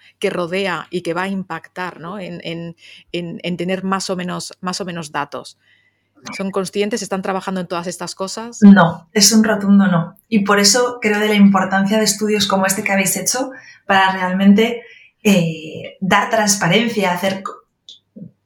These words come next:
Speaker 2: comunicarle la importancia de todo esto y todo el camino que queda por recorrer. A día de hoy, yo creo que todos los responsables de marketing ven el banner de las cookies como este texto legal que mi equipo de legal me obliga a poner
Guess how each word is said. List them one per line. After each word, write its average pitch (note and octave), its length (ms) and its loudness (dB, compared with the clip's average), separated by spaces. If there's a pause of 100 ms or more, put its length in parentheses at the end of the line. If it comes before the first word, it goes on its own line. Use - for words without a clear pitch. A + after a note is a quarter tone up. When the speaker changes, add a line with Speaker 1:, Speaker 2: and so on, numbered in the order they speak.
(100)
Speaker 2:
comunicarle G#3+ 720 6
la F#3 80 -2
importancia A3 580 -2
de A3 60 0
todo G#3+ 260 -2
esto A#3 180 0
y B3 60 -2
todo G3 120 -2
el G3 80 0
camino G3 280 2
que F#3 140 -4
queda F3+ 180 -2
por F#3+ 140 -4
recorrer. E3+ 460 -4 (480)
A G#3 120 4
día A#3 180 6
de B3 180 2
hoy, C4 160 4
yo A#3 80 -2
creo G#3+ 160 0
que A3+ 100 -2
todos G#3 200 -2
los A3+ 120 -2
responsables G#3+ 920 0 (640)
de G3+ 140 6
marketing G#3+ 520 2 (360)
ven G#3 280 4
el G3 120 -2
banner G3 320 -2
de G3 80 0
las G3 160 0
cookies G#3 320 -4
como G3 300 -2 (280)
este G#3+ 280 -2
texto A3+ 400 -2
legal G3+ 640 0 (640)
que G#3+ 140 6
mi G3+ 140 8
equipo G#3+ 360 2
de G3+ 80 4
legal G3 320 0
me G3 100 4
obliga G#3 300 2
a G3 100 0
poner F#3+ 360 0